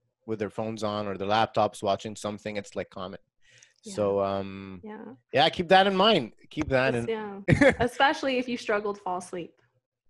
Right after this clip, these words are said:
Speaker 2: Yeah, that's big.
Speaker 1: Mm-hmm. All right. Sounds good. All right, Cassandra, this is something, um,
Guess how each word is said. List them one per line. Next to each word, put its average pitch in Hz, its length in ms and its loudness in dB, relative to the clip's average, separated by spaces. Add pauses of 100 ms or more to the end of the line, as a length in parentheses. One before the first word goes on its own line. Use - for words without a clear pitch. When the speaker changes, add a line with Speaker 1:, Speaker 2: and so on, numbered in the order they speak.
(500)
Speaker 2:
Yeah, 180 260 -10
that's - 180 -14
big. - 200 -14 (400)
Speaker 1:
Mm-hmm. 107 160 -10 (480)
All 107 80 2
right. 95 100 -2 (100)
Sounds 104 280 -6
good. 82 160 -8 (500)
All - 80 2
right, 120 140 0 (160)
Cassandra, 131 420 0
this 123 160 -2
is 143 60 -8
something, 143 680 0
um, 110 580 -2